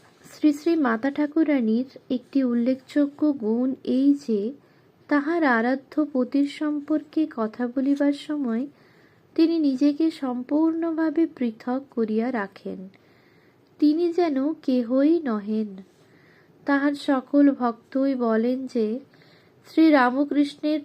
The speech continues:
প্রত্যেকটি বাক্য যে সত্য হইবে,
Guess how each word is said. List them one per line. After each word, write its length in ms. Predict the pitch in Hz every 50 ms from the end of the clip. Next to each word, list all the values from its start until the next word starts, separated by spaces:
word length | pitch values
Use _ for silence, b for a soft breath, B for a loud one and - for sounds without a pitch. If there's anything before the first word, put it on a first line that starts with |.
| -
প্রত্যেকটি 680 | - 247 233 - - _ - 285 285 277 - - 302 294
বাক্য 760 | - 254 233 220 220 220 - _ - 277 269 247 233 240 247 233 - -
যে 100 | 254 262
সত্য 500 | 247 - - 233 220 220 - _ - 277
হইবে, 560 | 269 269 269 262 262 254 - 220 214 220 262